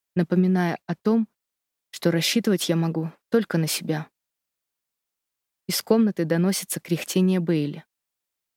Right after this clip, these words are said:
Она плачет от боли, которая распространяется по воспалённым дыхательным путям из-за лающего кашля. Моя малышка болеет. Отхожу от стойки,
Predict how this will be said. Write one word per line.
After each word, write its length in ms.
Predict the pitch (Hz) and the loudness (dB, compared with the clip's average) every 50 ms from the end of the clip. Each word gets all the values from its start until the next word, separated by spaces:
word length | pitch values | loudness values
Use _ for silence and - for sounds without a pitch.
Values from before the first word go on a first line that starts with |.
| _ _ | _ _
Она 200 | - 170 170 165 | 0 0 0 0
плачет 440 | - - 190 185 180 - - 175 - - | 0 0 0 0 0 0 -2 -6 -6 -4
от 160 | - 170 156 | -4 -2 -2
боли, 420 | 160 156 185 214 220 214 190 160 160 _ _ _ _ | 0 0 0 0 0 0 -2 -4 -8 _ _ _ _
которая 340 | - 175 - 170 170 170 165 | -6 -2 0 2 2 2 2
распространяется 960 | 165 165 - - - 160 - - - 180 175 190 208 214 208 190 - - 175 | 0 -2 -4 -2 -4 -4 -2 -2 0 2 2 2 2 2 0 -2 -4 -4 -4
по 120 | - 175 | -4 -2
воспалённым 720 | 165 170 - - - 170 170 175 190 202 202 196 180 170 160 | -2 -2 -4 -4 -2 0 0 2 2 2 2 2 2 0 -2
дыхательным 560 | 165 - - 175 175 - - 170 160 160 160 | -4 -4 -2 -2 -2 -2 -2 -2 -2 -2 -2
путям 460 | - - 170 - - 196 196 202 196 - _ | -4 -4 -6 -2 0 0 0 0 0 -4 _
из-за 240 | - 165 156 170 170 | -6 -4 0 0 2
лающего 540 | 165 175 175 175 175 165 - - 170 170 175 | 2 2 2 2 0 -2 -2 -2 0 -2 -2
кашля. 500 | - - - 151 151 - - - 175 - _ _ _ _ _ _ _ _ _ _ _ _ _ _ _ _ _ _ _ _ _ _ _ _ _ _ _ _ _ _ _ _ _ _ _ _ _ _ _ - | -2 -4 -6 -6 -4 -6 -6 -8 -10 -14 _ _ _ _ _ _ _ _ _ _ _ _ _ _ _ _ _ _ _ _ _ _ _ _ _ _ _ _ _ _ _ _ _ _ _ _ _ _ _ -2
Моя 200 | - 175 170 170 | 0 0 2 2
малышка 640 | 170 170 165 165 170 185 - - - - 220 196 - _ _ _ _ _ _ - | 2 0 0 0 0 -2 -2 -4 -6 -8 -12 -12 -12 _ _ _ _ _ _ -6
болеет. 560 | 160 165 170 175 170 156 147 151 _ - _ _ _ _ _ _ _ _ _ _ _ _ _ _ _ _ _ _ _ _ _ _ _ _ _ _ _ _ _ _ _ _ _ _ _ _ _ _ _ _ _ _ _ _ _ _ _ _ - | -2 0 0 0 0 0 -2 -6 _ -18 _ _ _ _ _ _ _ _ _ _ _ _ _ _ _ _ _ _ _ _ _ _ _ _ _ _ _ _ _ _ _ _ _ _ _ _ _ _ _ _ _ _ _ _ _ _ _ _ -8
Отхожу 460 | 185 - - - 196 190 175 180 165 | -8 -4 0 0 2 2 2 2 0
от 120 | 165 - | 0 -2
стойки, 580 | - - - - 220 226 220 - - - - | -4 -4 0 2 2 2 0 -2 -6 -10 -10